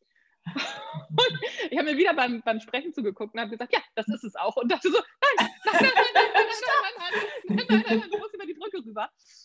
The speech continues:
Und, ähm, ja, und dann habe ich mich tatsächlich dann noch ganz frech aus meinem Vertrag rausverhandelt. Also, ne, so, wenn du kündigst, kriegst du ja eigentlich keine Abfindung. Aber dadurch, dass ich in einer ähm,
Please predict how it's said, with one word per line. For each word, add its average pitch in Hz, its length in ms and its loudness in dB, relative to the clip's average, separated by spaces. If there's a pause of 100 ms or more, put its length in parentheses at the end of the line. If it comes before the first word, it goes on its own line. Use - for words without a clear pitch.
(240)
Und, 269 460 -6 (140)
ähm, 247 520 -2 (800)
ja, - 260 -2
und 196 60 -16
dann 247 200 -10
habe 302 120 -4 (240)
ich 247 200 -14
mich 240 300 -10
tatsächlich 247 460 -4
dann 233 140 -4
noch 220 200 -6
ganz 214 240 -6
frech - 260 -6
aus - 160 -12
meinem 202 180 -6
Vertrag 190 460 -6
rausverhandelt. 175 840 -8
Also, 185 320 -2
ne, 185 240 -8
so, 220 100 -12
wenn 190 140 -4
du 185 60 -10
kündigst, 214 360 -2
kriegst 202 160 -6
du 202 40 2
ja 175 80 2
eigentlich 185 280 -6
keine 170 240 -4
Abfindung. 175 640 -8
Aber 185 220 -2
dadurch, 190 220 0
dass - 160 -8
ich 196 120 -12
in - 180 -10
einer 185 240 0 (580)
ähm, 180 460 0